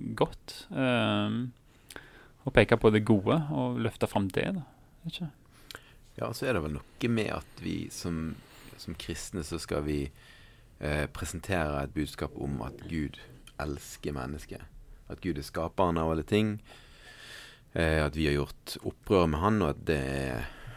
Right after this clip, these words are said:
Speaker 2: utgangspunktet for veldig masse av det vonde som skjer, men at han elsker oss. Og, og i og med at han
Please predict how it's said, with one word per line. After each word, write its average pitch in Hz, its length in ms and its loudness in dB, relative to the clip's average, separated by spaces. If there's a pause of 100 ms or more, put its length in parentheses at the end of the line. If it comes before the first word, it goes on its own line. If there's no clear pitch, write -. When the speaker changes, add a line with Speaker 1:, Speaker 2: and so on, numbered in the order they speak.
(160)
Speaker 2:
utgangspunktet 64 760 -8
for 76 140 -8
veldig 67 240 -2
masse 62 220 -6
av 71 80 -2
det 67 80 -4
vonde 69 240 -4
som 78 140 -6
skjer, 101 280 2 (320)
men 87 180 0
at 85 120 -2
han 87 220 0
elsker 78 580 -4
oss. - 340 -14 (100)
Og, 78 300 -4
og 82 280 0 (300)
i 104 120 4
og 101 60 6
med 92 100 4
at - 80 0
han 87 80 2